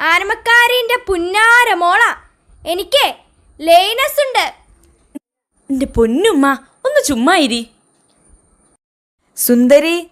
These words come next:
Speaker 3: നിന്റെ പേരെന്താ?
Speaker 2: എന്റെ പേര് തുന്നരി എന്നല്ല.
Speaker 3: ബുദ്ധൂസേ, സുന്ദരി എന്ന്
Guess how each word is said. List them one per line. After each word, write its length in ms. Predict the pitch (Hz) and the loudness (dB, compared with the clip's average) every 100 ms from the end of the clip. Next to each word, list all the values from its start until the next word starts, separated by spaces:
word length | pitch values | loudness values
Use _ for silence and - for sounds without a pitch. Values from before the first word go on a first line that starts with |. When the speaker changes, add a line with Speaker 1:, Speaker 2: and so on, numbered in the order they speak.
| 214 | -8
Speaker 3:
നിന്റെ 240 | 226 254 | -6 -4
പേരെന്താ? 680 | 403 262 269 311 294 285 285 _ _ _ _ 294 | 0 2 2 0 2 0 0 _ _ _ _ -2
Speaker 2:
എന്റെ 180 | 330 494 | 0 2
പേര് 220 | 262 262 269 | 2 2 -2
തുന്നരി 300 | 240 220 220 | -2 -2 0
എന്നല്ല. 500 | 294 226 190 202 _ _ _ - | 0 -2 -4 -8 _ _ _ -14
Speaker 3:
ബുദ്ധൂസേ, 680 | 208 226 190 294 - 175 - _ - | -8 -8 -4 -4 0 -2 -4 _ -16
സുന്ദരി 520 | - 202 196 226 254 | -8 -6 0 2 4
എന്ന് 220 | 294 349 | 2 -2